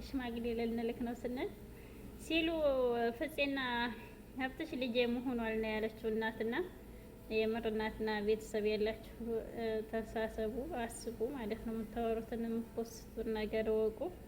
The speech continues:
ይቅርታ ካጠፋው እንደዚህ ባታደርጉ ጥሩ ነው። ለሰው ጥሩ ተመኙ፣ እንኳን ለጨረቃዎቻችን፣ በተለይ ለብሩኬ የምር። እና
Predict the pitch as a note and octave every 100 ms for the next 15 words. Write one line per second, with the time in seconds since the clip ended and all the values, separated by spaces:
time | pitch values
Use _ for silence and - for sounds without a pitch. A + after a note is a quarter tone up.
0 | - B3+ A3+ A3+ - - G#3+ A3+ A3+ A3+
1 | - D#4 - - - - - - - -
2 | A#3+ A3+ G#3+ A3+ G#3+ A3 A#3 G#3+ G#3+ G#3+
3 | D4+ - A#3 A3 A3 A3 A3 A#3+ B3+ A3+
4 | - - B3+ C4 C4 G#3+ G#3+ A3 A3+ A3+
5 | A3 A3 G#3+ A3 G#3 A3 A3+ A#3 A3+ -
6 | - - - C4 A#3 A#3 B3 A#3+ G#3+ G3+
7 | G#3+ A3+ - A3+ A3 A3 B3+ - - B3
8 | - - - - - - - - B3